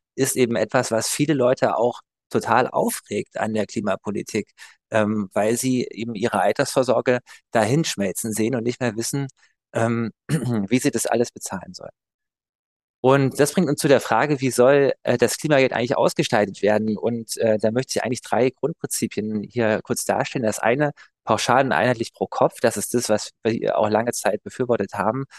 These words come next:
weil es eben diese Umverteilung von Reich nach Arm mit sich bringt. Ähm, man kann jetzt auch sagen, wir machen das abhängig vom Einkommen. Die, die reich sind, kriegen einfach gar nichts mehr. Hat man natürlich noch mehr Umverteilung von Reich nach Arm.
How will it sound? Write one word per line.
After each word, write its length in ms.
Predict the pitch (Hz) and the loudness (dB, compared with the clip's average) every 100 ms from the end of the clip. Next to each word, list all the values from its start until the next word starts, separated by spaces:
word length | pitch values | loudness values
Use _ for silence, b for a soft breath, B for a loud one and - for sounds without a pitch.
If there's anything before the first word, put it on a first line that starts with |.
| B B _ - | B B _ -8
weil 240 | 104 107 | 2 4
es 120 | 139 - | 4 2
eben 140 | 127 | -2
diese 200 | 113 117 | 0 -2
Umverteilung 400 | 117 123 117 110 | -2 -2 -2 -4
von 120 | 113 | -4
Reich 240 | 104 101 - | -2 -2 -2
nach 160 | 98 | -6
Arm 220 | - 104 | -2 -2
mit 140 | 104 - | -2 -8
sich 180 | - - | -12 -10
bringt. 300 | - 156 165 B B B B - | -6 -6 -6 B B B B 0
Ähm, 320 | 120 117 113 | 2 4 2
man 160 | 113 110 | -2 -2
kann 140 | 131 | 0
jetzt 160 | 131 - | 2 2
auch 100 | 113 | 4
sagen, 220 | 113 120 | 4 2
wir 80 | 113 | 2
machen 160 | 113 | 0
das 140 | 107 - | 0 2
abhängig 400 | 117 120 113 - | 0 0 -4 -6
vom 140 | 98 | -4
Einkommen. 580 | - 131 175 - 156 156 | 0 0 0 -2 -2 -2
Die, 120 | 110 | -6
die 300 | 107 110 101 | -4 -4 -4
reich 300 | - - 110 | -4 -2 -2
sind, 140 | - 107 | -2 -10
kriegen 180 | - 104 | -8 -6
einfach 220 | 104 101 | -4 0
gar 160 | 98 | 0
nichts 260 | 143 170 - | 0 -2 -4
mehr. 240 | 151 156 156 B B B | 0 0 -2 B B B
Hat 120 | 110 | -2
man 100 | 113 | 2
natürlich 320 | 107 95 104 - | 0 0 -4 0
noch 140 | 117 | 2
mehr 140 | 165 | 2
Umverteilung 480 | 147 156 147 135 135 | 2 0 0 0 -2
von 140 | - 127 | -4 -2
Reich 220 | 123 139 | -2 -2
nach 180 | 127 120 | -4 -4
Arm. 320 | - 123 135 | -2 -2 -2